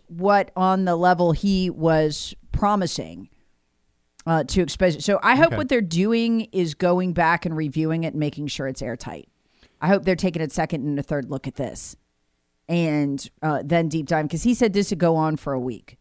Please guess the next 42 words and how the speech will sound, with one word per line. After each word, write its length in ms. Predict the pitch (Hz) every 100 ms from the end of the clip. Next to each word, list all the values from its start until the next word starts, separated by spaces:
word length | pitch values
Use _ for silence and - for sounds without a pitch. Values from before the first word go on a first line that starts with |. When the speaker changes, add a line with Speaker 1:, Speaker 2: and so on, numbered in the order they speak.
| _ -
Speaker 1:
So. 680 | - 165 151 147 147 143 - - - - - - - -
Speaker 2:
Well, 120 | 135 123
the, 120 | 117
the 340 | 123 123 113
stuff 220 | 113 208
I 60 | 185
saw 160 | - 139
last 340 | 123 120 110
night 260 | 123 120 104
was 240 | 107 92
with 340 | 117 131 113 -
regard 440 | 113 117 117 110
to 140 | - 113
the, 280 | 110 107 104
um, 400 | 95 90 90 80 _ _
QAnon 540 | - 180 135 117 104
shaman. 580 | 98 135 120 120 85 80 - -
Speaker 1:
Yeah. 80 | 110
Speaker 2:
And, 260 | 104 98
um, 260 | 98 98 92 _ _ _ _ _ _ _ -
you 100 | 185
know. 180 | 160 135 - - - _ -
Speaker 1:
Was 200 | 247 240
it 100 | 240
what 220 | 233 190
you, 160 | 208 220
are 80 |
you 80 | 208
talking 200 | 202 214
about? 160 | 208 196
The, 120 | 214
the, 180 | 196 208
the 120 | 190 202
alarming 460 | 208 285 494 320
part 200 | 202 208
here, 260 | 180 269 294
this, 220 | 196 240
this 240 | 226 170 269
is 40 |
the 60 | 240
second 240 | 240 233
part, 340 | 196 175 143